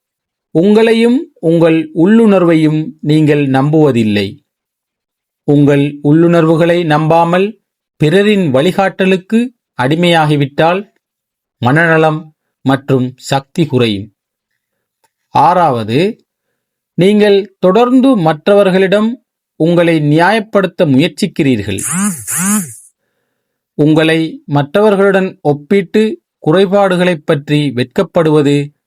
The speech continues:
குறைந்த தன்னம்பிக்கையை காட்டுகிறது. ஏழாவது,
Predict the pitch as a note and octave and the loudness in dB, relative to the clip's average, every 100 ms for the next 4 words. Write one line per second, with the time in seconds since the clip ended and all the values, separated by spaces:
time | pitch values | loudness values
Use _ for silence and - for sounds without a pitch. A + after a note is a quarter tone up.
0 | _ - D3+ F#3 F#3 F3 F3+ G#3 _ - | _ -2 0 0 0 0 -2 -4 _ -4
1 | C3+ F3 E3+ E3 D#3+ D3+ D3+ D3 C3+ B2 | -2 0 0 -2 -2 -2 -2 -2 -6 -4
2 | G#2+ G#2+ G2+ G2 - _ _ _ _ _ | -6 -2 -4 -4 -12 _ _ _ _ _
3 | _ _ _ _ _ _ _ _ _ _ | _ _ _ _ _ _ _ _ _ _
4 | _ - D#3 G3+ G3 C#3+ A#2+ A#2 F3+ B3 | _ -2 0 2 0 0 0 0 -2 -4